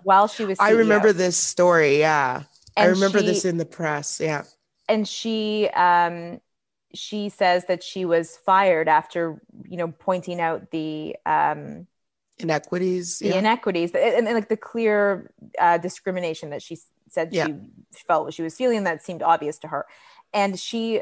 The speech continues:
Speaker 1: you know, she's in the story, she's not been able to find work since after speaking out, 'cause the cost of being labeled, like, a troublemaker or a complainer is
Speaker 2: Yeah.
Speaker 1: so great. And that's the other thing that, that people are up against when they, if they wanna try to take on these systems,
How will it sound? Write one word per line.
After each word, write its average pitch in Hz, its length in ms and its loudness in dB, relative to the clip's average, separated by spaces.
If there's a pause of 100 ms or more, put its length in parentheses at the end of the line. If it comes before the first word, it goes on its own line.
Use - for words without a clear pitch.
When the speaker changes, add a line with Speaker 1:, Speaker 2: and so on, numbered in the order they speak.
(120)
Speaker 1:
you 202 80 -4
know, 180 140 -2
she's 190 200 -8
in 190 80 -6
the 185 60 -6
story, 233 260 -2
she's 220 240 -8
not 196 240 0
been 214 100 -8
able 175 300 -2
to 180 100 -12
find 156 640 -4 (220)
work 214 280 -2
since 165 300 -8
after 175 300 -4
speaking 180 400 -8
out, 190 160 -2
'cause - 100 -20
the 180 80 -4
cost - 500 0
of 185 140 -12
being 170 260 -8
labeled, 165 440 -2
like, 151 100 -8
a 156 60 -12
troublemaker 160 580 -6
or 151 240 0
a 151 80 -2
complainer 156 800 -8 (480)
is 202 140 0
Speaker 2:
Yeah. 196 140 4
Speaker 1:
so 196 340 0
great. 165 480 -4
And 196 120 -2
that's 220 260 0
the 208 140 -2
other 190 200 -2
thing 160 320 -10
that, 156 260 -4
that - 220 -4
people 165 320 -4
are 156 200 -2
up - 180 -4
against 160 420 -8
when 160 140 -8
they, 156 160 -6
if - 200 -10
they 175 140 -2
wanna 160 260 -4
try 165 160 -6
to 160 60 -6
take 165 280 -10
on 151 200 -4
these 151 180 -14
systems, - 640 -12